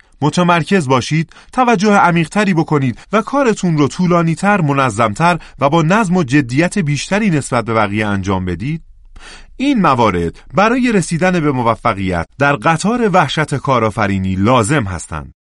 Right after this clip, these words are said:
اگه این ویژگی‌ها رو دارید، تبریک می‌گم.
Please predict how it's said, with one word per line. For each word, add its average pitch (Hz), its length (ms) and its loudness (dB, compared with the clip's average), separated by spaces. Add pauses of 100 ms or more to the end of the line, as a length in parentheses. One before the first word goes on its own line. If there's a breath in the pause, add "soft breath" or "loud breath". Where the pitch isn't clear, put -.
(100)
اگه 120 260 0
این 226 220 0
ویژگی‌ها 170 580 2
رو 107 140 2
دارید، 98 460 -2 (120)
تبریک 131 540 -2
می‌گم. 78 340 -6